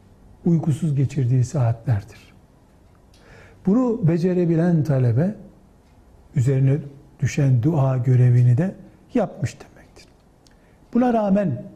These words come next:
imtihana hazırlanan talebelere dua yerine geçecek şeyler tavsiye edebiliriz. Bunların birincisi anne babanın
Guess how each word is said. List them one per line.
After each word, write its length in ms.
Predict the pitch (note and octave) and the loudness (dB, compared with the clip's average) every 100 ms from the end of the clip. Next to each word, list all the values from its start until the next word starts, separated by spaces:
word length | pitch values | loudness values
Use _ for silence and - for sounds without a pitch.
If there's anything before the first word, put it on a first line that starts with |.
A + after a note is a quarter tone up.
| - _ _ _ _ _ _ _ _ - | -20 _ _ _ _ _ _ _ _ 0
imtihana 580 | G3 G3+ A#3+ A#3 B3+ | 0 0 0 0 0
hazırlanan 760 | A3+ E3+ G3 E3+ D#3 E3 D#3+ A#2+ - - - - _ - - _ - | 2 2 0 0 2 0 0 -4 -8 -16 -20 -20 _ -20 -20 _ -6
talebelere 680 | D#3 D#3 C3 A#2+ A2+ E3+ A3+ - - _ - - _ _ _ _ D#3 C#3 | -2 -2 -2 0 0 0 -4 -12 -20 _ -20 -20 _ _ _ _ 2 4
dua 440 | A3+ A#3 B3+ C#4 | 2 0 0 0
yerine 500 | B3 G#3+ G#3 G3+ G#3 | 2 2 2 2 2
geçecek 520 | F3+ F3 F3 F3 F#3 | 2 0 0 0 -2
şeyler 480 | - D#3+ D3 E3 D#3+ | -2 0 0 0 -2
tavsiye 440 | D#3 C3+ - D#3+ | -2 -2 0 0
edebiliriz. 680 | B2+ C#3+ C3 C#3 A2 - - - _ _ _ _ _ _ _ _ - _ | 2 0 2 2 0 -6 -18 -20 _ _ _ _ _ _ _ _ -20 _
Bunların 480 | D3 D#3 D#3 D#3 C3+ | 0 2 0 0 0
birincisi 680 | C#3 D3+ C#3 C3 - D3 D3 - - - _ _ _ _ _ _ _ _ _ _ _ | 0 0 0 -2 -2 -2 -4 -8 -20 -20 _ _ _ _ _ _ _ _ _ _ _
anne 540 | D3 D3 C3 C3+ B2+ - - - _ _ _ - | -2 2 2 2 0 -4 -16 -20 _ _ _ -2
babanın 800 | B2+ B2+ B2 B2+ B2 F3 F#3+ | 0 2 2 4 4 2 0